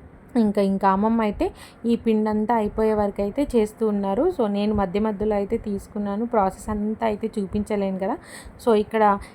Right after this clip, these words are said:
ఎప్పటికప్పుడు బూందీ పాకంలో వేసుకొని ఇలా గెరిటతో అయితే తిప్పుకుంటూ ఉండాలి, లేకపోతే పాకం అనేది గట్టి పడిపోతూ ఉంటుంది.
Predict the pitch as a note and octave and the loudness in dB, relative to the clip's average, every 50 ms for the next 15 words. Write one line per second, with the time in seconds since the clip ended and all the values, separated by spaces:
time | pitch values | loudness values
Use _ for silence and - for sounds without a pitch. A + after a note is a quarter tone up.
0 | - - B3 B3+ B3 - C4+ D4 - C4+ B3+ - C4 A#3+ G#3+ A3 A#3+ A#3+ A#3+ B3 | -8 -2 -2 0 0 0 0 2 2 0 0 0 -2 -2 2 2 4 4 4 2
1 | C4+ - B3+ A#3 G#3+ G#3+ - A#3 A#3 A#3+ B3 A#3+ G#3+ A3 G#3+ G#3 G#3+ - - A#3+ | 2 2 2 2 2 0 0 0 2 2 2 2 4 2 2 2 -2 -4 -2 -2
2 | B3 E4 G4 F4+ C#4 B3+ A#3 G#3 G#3+ G#3+ G#3 A3 G#3+ - - C4+ B3 A#3+ A#3 B3+ | 0 2 2 2 4 2 2 2 2 2 2 0 -2 -2 -2 0 0 0 0 -2
3 | A#3+ - A#3+ G#3+ - - A#3+ A#3 A3+ - A3+ G#3+ G#3 G#3 G3+ G#3+ G3+ G#3 A#3 A#3 | -4 -4 -6 -6 -4 -2 0 0 2 2 0 0 2 0 0 2 2 0 -2 -4
4 | - - - - B3+ G3 - - A3+ G3+ G3 G#3 - A#3+ A3+ A3 G#3+ A3 A3+ A#3 | -6 -14 -4 -4 -4 -4 0 2 4 4 4 2 0 -2 -2 -2 -2 -2 -2 -4
5 | G3+ F#3 G#3 F#3+ F#3+ - - - A#3 A3 G#3+ - A3 G#3+ G#3+ G#3 G#3 G3+ F#3+ - | -2 0 -2 -2 -2 -4 -6 -4 -4 -4 -2 -2 -4 -2 -2 -2 -4 -4 -4 -4
6 | G3 F#3+ G#3 C4 G#4+ | -4 -2 0 0 0